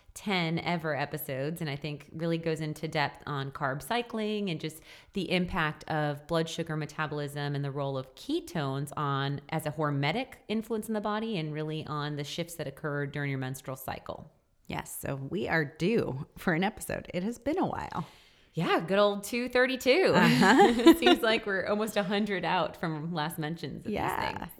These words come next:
Speaker 2: yep. Um, before we dive into today's episode, let's just have a quick word for our sponsor for this episode, Fond Bone Broth.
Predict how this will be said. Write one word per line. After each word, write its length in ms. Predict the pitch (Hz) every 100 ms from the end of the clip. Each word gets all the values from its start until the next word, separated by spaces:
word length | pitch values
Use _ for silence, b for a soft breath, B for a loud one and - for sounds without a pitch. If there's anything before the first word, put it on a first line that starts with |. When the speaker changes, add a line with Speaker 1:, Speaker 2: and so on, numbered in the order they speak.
| -
Speaker 2:
yep. 340 | - - - B B B B
Um, 500 | 254 202 - - - _
before 400 | 220 220 233 226
we 140 | 262 247
dive 240 | 226 202
into 400 | 196 196 208 190
today's 360 | - 175 175 170
episode, 380 | 160 - 165
let's 200 | - -
just 180 | - 214
have 140 | 190 -
a 100 | - -
quick 340 | - 269 269
word 440 | 190 175 175 - -
for 220 | - 175 -
our 120 | 151
sponsor 480 | - 156 147 - 151
for 120 | 156
this 220 | 151 - -
episode, 560 | - 143 135 139 202 - -
Fond 520 | - 165 170 170 175 -
Bone 180 | 135 -
Broth. 460 | - - - -